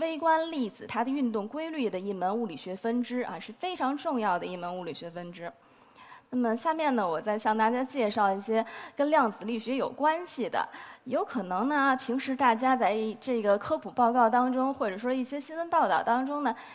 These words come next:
也听说过的词，但是其实你并不太了解它的意思。比如说量子纠缠啊，量子纠缠这个概念呢，它是微观粒子特有的一种特性，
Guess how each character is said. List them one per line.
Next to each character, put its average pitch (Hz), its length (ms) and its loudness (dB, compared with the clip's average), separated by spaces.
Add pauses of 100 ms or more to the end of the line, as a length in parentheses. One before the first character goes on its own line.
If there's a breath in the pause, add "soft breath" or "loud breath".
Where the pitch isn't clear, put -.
(160 loud breath)
也 196 140 -2
听 349 380 -8
说 359 340 -2
过 302 160 4
的 196 140 0
词， - 340 -4
但 359 220 4
是 247 180 -6
其 220 220 -6
实 302 80 -6
你 247 100 -2
并 285 220 -6
不 254 80 -4
太 226 200 0
了 185 160 2
解 240 120 -6
它 214 140 -4
的 220 80 -2
意 226 240 -6
思。 - 200 -12 (300 loud breath)
比 202 120 -2
如 214 140 -2
说 302 220 0
量 294 260 2
子 247 220 -12
纠 302 260 -6
缠 226 420 0
啊， - 200 -12 (400 loud breath)
量 311 180 2
子 151 140 -8
纠 302 180 -4
缠 202 300 -2
这 269 140 -2
个 220 100 2
概 214 220 0
念 202 240 -2
呢， 185 100 0
它 233 140 -2
是 262 160 -6
微 302 200 -2
观 294 280 2
粒 247 160 0
子 - 160 -12
特 302 360 2
有 170 240 -2
的 175 80 -2
一 202 280 -4
种 - 280 -6 (240 loud breath)
特 262 320 2
性， 294 320 0